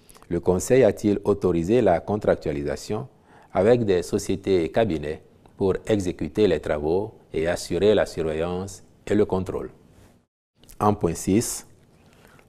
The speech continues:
raccordement de quarante localités au réseau électrique existant. Les dites localités sont réparties à raison de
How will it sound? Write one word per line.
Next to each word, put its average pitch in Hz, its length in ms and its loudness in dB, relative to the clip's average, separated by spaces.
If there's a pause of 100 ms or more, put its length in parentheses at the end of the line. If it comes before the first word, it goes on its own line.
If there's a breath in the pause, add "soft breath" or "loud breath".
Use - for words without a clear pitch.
raccordement 101 800 4 (380)
de 98 240 6
quarante 101 460 4
localités 98 880 2
au 92 120 -2
réseau 92 460 4
électrique 98 600 -2 (180)
existant. 95 480 -6 (840 soft breath)
Les 208 100 6
dites 156 160 4
localités 110 520 6
sont 139 160 0
réparties 101 640 4
à 104 100 8
raison 98 320 4
de 90 180 2